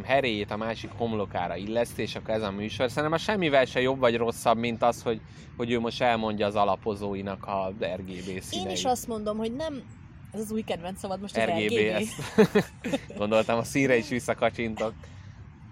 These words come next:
Speaker 2: Ö, azt akarom mondani, hogy nem azt mondom, hogy ennek semmi értéke nincs, meg nincs olyan ember, aki felkel és alig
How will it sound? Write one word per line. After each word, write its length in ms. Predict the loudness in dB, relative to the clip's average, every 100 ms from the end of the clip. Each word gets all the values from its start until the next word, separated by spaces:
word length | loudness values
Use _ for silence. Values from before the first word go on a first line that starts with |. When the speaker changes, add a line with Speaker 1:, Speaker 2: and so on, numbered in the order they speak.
| -16 -4
Speaker 2:
Ö, 40 | 0 2 2 2 2 0 -4 -6
azt 220 | -4 -4
akarom 240 | -4 -2 -2
mondani, 280 | -2 -4
hogy 120 | -4 -2
nem 140 | 0
azt 180 | 0 2
mondom, 200 | -2 0
hogy 120 | -2
ennek 200 | -2 -2
semmi 440 | -2 2 2 2 -4
értéke 640 | -4 -6 -6 -8 -6 -6
nincs, 320 | -6 -8 -10
meg 160 | -6 -8 -8 -18 -6
nincs 300 | -2 0 0
olyan 160 | -2
ember, 240 | -2 -2 -2
aki 140 | -4
felkel 440 | -8 -2 -2 -2 -8
és 100 | -6
alig 220 | -8 -8